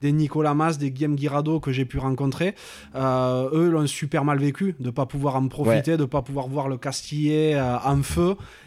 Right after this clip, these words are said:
Speaker 1: Et, euh, donc c'est, c'est super que vous, vous ayez pu le vivre, quoi.
Speaker 2: Ouais, moi j'ai
Speaker 1: De
Speaker 2: ce
Speaker 1: votre
Speaker 2: souvenir
Speaker 1: côté.
Speaker 2: de, euh, le lendemain de la première finale perdue contre Perpignan, où eux, ils recevaient les vidéos sur leur téléphone, ils voyaient ce qui se passait sur Internet, des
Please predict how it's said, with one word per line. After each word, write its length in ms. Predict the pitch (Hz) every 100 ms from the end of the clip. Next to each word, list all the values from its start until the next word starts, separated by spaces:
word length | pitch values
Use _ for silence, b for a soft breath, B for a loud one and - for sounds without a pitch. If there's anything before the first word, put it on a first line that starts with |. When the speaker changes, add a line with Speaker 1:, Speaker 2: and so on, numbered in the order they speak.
| 143
Speaker 1:
Et, 180 | 139 135
euh, 440 | 127 123 120 117
donc 180 | 131 131
c'est, 240 | - 139
c'est 140 | 123 131
super 360 | - 131 160
que 100 | -
vous, 140 | 135 147
vous 160 | 135
ayez 200 | 131 127
pu 100 | 123
le 80 | 127
vivre, 300 | 127 147 123
quoi. 140 | 113 120
Speaker 2:
Ouais, 160 | 131 131
moi 100 | 117
j'ai 140 | 101
Speaker 1:
De 40 | 107
Speaker 2:
ce 60 |
Speaker 1:
votre 120 | 110 -
Speaker 2:
souvenir 240 | 113 113
Speaker 1:
côté. 100 | 101
Speaker 2:
de, 60 | 98
euh, 400 | 95 92 87 85 - - _ _ _ - 117
le 160 | 110
lendemain 240 | 104 104 104
de 60 |
la 80 | 98
première 260 | 98 101 95
finale 220 | 107 95
perdue 220 | 98 98
contre 180 | 104 95
Perpignan, 420 | 90 85 104 107
où 240 | 104 107
eux, 60 | 104
ils 80 | 98
recevaient 320 | - 104 95
les 80 | 95
vidéos 260 | 95 107
sur 160 | 98 98
leur 140 | 92
téléphone, 520 | - 98 - 110 113 104
ils 60 |
voyaient 160 | 98 98
ce 160 | -
qui 80 | -
se 80 | 95
passait 280 | 98 - 104
sur 180 | - 98
Internet, 380 | 92 98
des 40 | 101